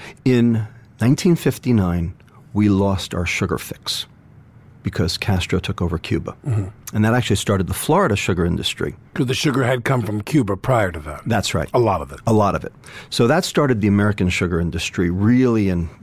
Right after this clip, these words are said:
Speaker 1: top-notch gear. Then, uh, high fructose corn syrup came along.
Speaker 2: High fructose corn syrup shows up, and all of a sudden, it's in everything. Why?
Speaker 1: Well, th-, it actually
Speaker 2: 'Cause
Speaker 1: took
Speaker 2: it's
Speaker 1: a while.
Speaker 2: sweeter?
Speaker 1: It is sweeter, but most important, it's cheaper.
Speaker 2: But do you find that also, this is what's happening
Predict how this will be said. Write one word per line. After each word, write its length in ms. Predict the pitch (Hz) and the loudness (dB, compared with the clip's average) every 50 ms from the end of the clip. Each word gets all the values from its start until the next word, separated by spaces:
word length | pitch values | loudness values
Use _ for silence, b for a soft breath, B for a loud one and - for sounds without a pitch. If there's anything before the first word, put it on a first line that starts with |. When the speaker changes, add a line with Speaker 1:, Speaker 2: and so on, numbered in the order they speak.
| - - | -20 -8
Speaker 1:
top-notch 720 | - - 98 90 - - - 107 104 90 82 - - 101 | -4 -2 -2 -2 -4 -2 0 0 0 0 -2 -2 -6 -6
gear. 440 | 85 - 101 95 87 85 90 98 - - - - | -2 0 0 2 2 0 -2 -4 -8 -10 -6 -4
Then, 480 | 101 90 131 160 175 113 104 131 175 - - - - - - - - - - - | 0 2 2 4 4 4 2 0 0 -4 -10 -20 -20 -20 -20 -20 -20 -20 -4 -2
uh, 340 | 117 107 104 104 98 98 92 - - - - | 0 2 2 2 0 -2 -4 -8 -16 -20 -10
high 180 | - - 117 | -4 -4 -2
fructose 320 | 107 - 110 - - 90 - | -2 -2 -4 -4 -4 -6 -4
corn 160 | - 113 98 | -2 -2 -2
syrup 200 | 85 - - - | -2 -2 -6 -8
came 160 | - - 87 82 | -8 -8 -8 -6
along. 200 | 80 - - - - - - - - - - - - - | -8 -10 -14 -18 -20 -20 -20 -20 -20 -20 -20 -20 -20 -18
Speaker 2:
High 220 | - - 135 143 | -8 -4 -2 -2
fructose 460 | 135 - - 131 - - 127 110 - - | -2 0 -2 -4 0 0 -2 -2 -2 -2
corn 200 | - 127 123 117 | 0 0 0 0
syrup 240 | - 117 104 98 | 0 0 -2 -2
shows 320 | - - - 117 107 107 107 | -2 0 2 2 2 2 2
up, 160 | 104 101 - | 0 -2 -2
and 80 | 101 101 | -2 -2
all 120 | 104 104 | 0 0
of 60 | 104 | 0
a 40 | 104 | -2
sudden, 240 | - - 104 95 98 | -2 -2 -4 -4 -2
it's 220 | 107 107 101 - | -2 -2 0 2
in 160 | 123 113 110 | 0 2 2
everything. 480 | 110 113 110 107 101 - 101 92 92 92 | 2 2 2 0 0 0 -2 -4 -2 -2
Why? 420 | 98 101 101 95 90 78 69 - - B B B B B | 0 0 0 0 0 -2 -4 -6 -10 B B B B B
Speaker 1:
Well, 140 | 131 120 | 0 2
th-, 140 | 104 - - - | 2 2 2 0
it 240 | 127 107 - - | 0 -4 -2 0
actually 280 | 127 131 139 - - 120 | 0 0 2 2 2 2
Speaker 2:
'Cause 80 | 139 123 | 2 2
Speaker 1:
took 140 | 123 107 | 2 2
Speaker 2:
it's 120 | 110 98 95 | 4 4 4
Speaker 1:
a 40 | 92 | 4
while. 120 | 135 - | 4 4
Speaker 2:
sweeter? 260 | - 131 135 147 151 - - - - - - - | 4 4 2 0 -2 -6 -14 -20 -20 -20 -4 -2
Speaker 1:
It 100 | 131 120 | 2 2
is 160 | 135 175 214 | 2 2 0
sweeter, 540 | - - - - 127 104 95 87 98 127 B B B B B | -2 -6 -2 0 2 2 4 2 0 0 B B B B B
but 160 | 110 104 - | 0 0 2
most 480 | 98 104 110 110 117 127 135 - - | 4 6 6 6 6 6 4 2 2
important, 400 | 120 110 104 110 101 90 92 87 - | 0 0 2 2 0 0 0 -2 -2
it's 280 | - - 107 - - | -4 -4 -4 -4 -8
cheaper. 580 | - - - - - - 101 - - - - - B B B B | -8 -6 -6 -4 -4 -4 -6 -8 -8 -10 -12 -12 B B B B
Speaker 2:
But 120 | - 160 139 | -2 -2 2
do 80 | - | 2
you 60 | 175 170 | 2 2
find 300 | - - 196 202 196 180 | 2 2 0 2 2 2
that 100 | 143 - | 0 0
also, 360 | 117 127 151 156 - 135 113 | 0 0 0 2 2 0 0
this 260 | 107 131 147 - - | 2 2 0 0 0
is 80 | 151 117 | 0 0
what's 220 | 104 110 - - | 0 0 -2 0
happening 520 | 113 107 101 - - 104 98 98 92 90 | -2 -2 -2 -2 -2 -2 -2 -2 -2 -4